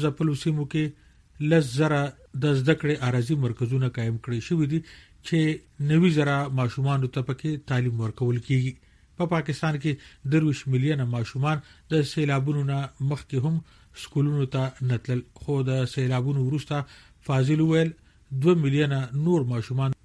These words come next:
په سکولونو کې د زده کړو نه محرومه پاتې شوي دي. عبدالله فاضل دا هم وویل د موجوده خراب صورتحال باوجود یونیسف تر اوسه یو سل او درې اویا میلیونه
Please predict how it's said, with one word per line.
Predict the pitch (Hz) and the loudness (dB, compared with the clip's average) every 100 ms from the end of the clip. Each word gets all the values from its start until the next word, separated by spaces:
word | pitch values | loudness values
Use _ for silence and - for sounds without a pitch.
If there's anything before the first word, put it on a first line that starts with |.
| - | 0
په | 147 143 | 0 0
سکولونو | - 151 160 147 | 0 0 2 0
کې | 156 156 156 - - | 0 -2 -4 -18 -4
د | 139 131 | 2 2
زده | 127 139 | 2 0
کړو | 131 127 | 0 -2
نه | 135 127 135 | -4 -2 0
محرومه | 123 131 113 101 | 2 2 0 -4
پاتې | 117 120 - | -6 -6 -4
شوي | 127 127 | -2 -2
دي. | 127 127 - _ _ _ - 165 | -4 -6 -12 _ _ _ -8 -2
عبدالله | 160 165 160 147 | 2 4 2 2
فاضل | 156 156 160 - 139 | 0 0 -2 -4 -2
دا | 147 | 0
هم | 156 160 | 0 0
وویل | 156 165 147 | 0 0 0
د | 139 | 0
موجوده | 139 127 139 143 143 131 | 0 0 0 0 -2 -4
خراب | - 135 135 | -4 -2 -2
صورتحال | - 123 123 123 139 120 | -4 -6 -4 -2 -2 -2
باوجود | 117 120 147 143 - - - 131 | -2 0 -2 -4 -8 -20 -10 -2
یونیسف | 143 139 - 156 - | 0 0 0 -2 -2
تر | 131 | -2
اوسه | 151 139 143 - - _ - | -2 -2 -6 -6 -16 _ 0
یو | 160 156 | 2 2
سل | 165 160 | 0 0
او | 135 | 0
درې | 127 165 143 | 2 2 4
اویا | 127 135 139 135 - 127 | 2 2 0 -4 -6 -2
میلیونه | 123 131 160 135 | 0 0 0 0